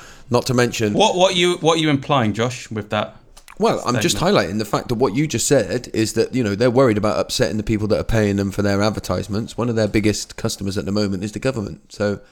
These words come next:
Speaker 1: I just make you absolutely right.
Speaker 2: Well, not cus-, yeah, yeah, I guess it is. Yeah, you're right.
Speaker 1: It is the government. Yeah, you can go on. I, I, I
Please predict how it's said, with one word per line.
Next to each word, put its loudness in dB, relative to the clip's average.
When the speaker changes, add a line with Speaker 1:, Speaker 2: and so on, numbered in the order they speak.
Speaker 1:
I -2
just -6
make -2
you 2
absolutely -2
right. -4
Speaker 2:
Well, -2
not -4
cus-, -2
yeah, -2
yeah, -6
I -6
guess -4
it -8
is. -4
Yeah, -4
you're -8
right. -4
Speaker 1:
It -2
is -2
the -2
government. -2
Yeah, 2
you 0
can -4
go 0
on. -4
I, 2
I, 4
I 0